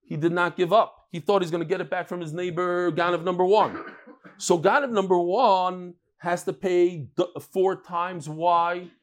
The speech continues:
'Cause it was never his. There's no giving up. So he pays four.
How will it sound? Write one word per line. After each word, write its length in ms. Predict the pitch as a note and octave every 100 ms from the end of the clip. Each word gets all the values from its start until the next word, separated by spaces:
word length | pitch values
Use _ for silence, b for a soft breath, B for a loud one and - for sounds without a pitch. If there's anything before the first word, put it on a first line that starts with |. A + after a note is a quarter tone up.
| _ A#2+
'Cause 120 | A2+
it 60 | B2
was 140 | A#2
never 300 | C#3+ E3 F3
his. 440 | E3+ A#3+ C3+ - _ _
There's 160 | C#3+ D3
no 180 | F3+ F3
giving 300 | C3+ F3 G3
up. 300 | C4+ - - _ _ _ _ _ _ _
So 100 | -
he 40 | B2
pays 200 | D#3+ C#3
four. 180 | A2